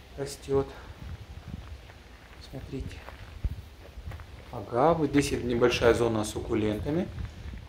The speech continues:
Мы сейчас к ней с вами подойдем. Тут растут, кстати, интереснейшие,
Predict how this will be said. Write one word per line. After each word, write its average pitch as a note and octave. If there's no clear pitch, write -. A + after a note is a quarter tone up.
Мы B2
сейчас A#2
к -
ней A#2+
с -
вами A#2+
подойдем. A#2
Тут -
растут, B2
кстати, B2
интереснейшие, A#2+